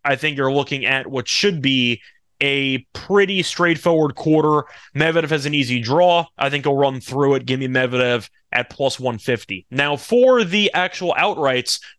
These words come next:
for this event, in terms of actually winning the whole event, gotta start off with the favorite, Alcaraz, at plus one ninety.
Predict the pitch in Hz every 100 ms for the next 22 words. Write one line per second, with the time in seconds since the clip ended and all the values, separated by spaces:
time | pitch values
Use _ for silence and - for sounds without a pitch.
0 | _ - 165 170 151 131 151 - 127 139
1 | 151 151 - - _ 147 139 151 156 135
2 | 147 - 139 120 170 151 117 - _ 127
3 | 127 120 110 127 143 - - _ 143 143
4 | - 220 214 214 208 - 139 180 180 190
5 | 160 - 185 175 185 143 175 185 185 175
6 | 160 147 175 160 147 139 135 175 202 220